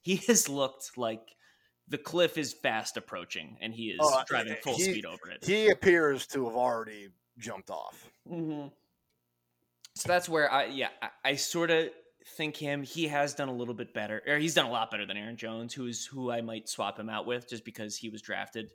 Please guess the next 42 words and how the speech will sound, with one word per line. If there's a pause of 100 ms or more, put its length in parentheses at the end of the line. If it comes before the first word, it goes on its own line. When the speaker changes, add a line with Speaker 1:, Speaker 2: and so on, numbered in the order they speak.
(420)
Speaker 1:
He
was
a
first
round
pick, (420)
but (880)
yeah,
Aaron
Jones
has
essentially
not
played,
and
when
he
has,
he's
been,
like,
a
ten
point (300)
guy, (120)
um,
rather
than (200)
twenty. (420)
So
Speaker 2:
Yeah.
Speaker 1:
I,
I
think,
yeah,
let's,
let's
go
with
Aaron
Jones
there.